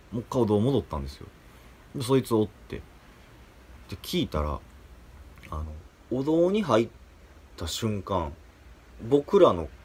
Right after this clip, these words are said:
声も何も聞こえなくなったんですって。で、「健人君」とか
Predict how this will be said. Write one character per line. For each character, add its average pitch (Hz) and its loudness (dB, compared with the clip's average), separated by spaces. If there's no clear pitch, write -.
声 120 2
も 95 0
何 85 -2
も 73 -6
聞 - -16
こ 160 2
え 143 0
な 139 0
く 95 -6
な 71 -4
っ - -8
た 80 -2
ん 73 -8
で 69 -12
す - -16
っ - -20
て。 113 -6
で、 85 -4
「健 117 -2
人 95 -2
君」 87 -6
と 85 -8
か 71 -10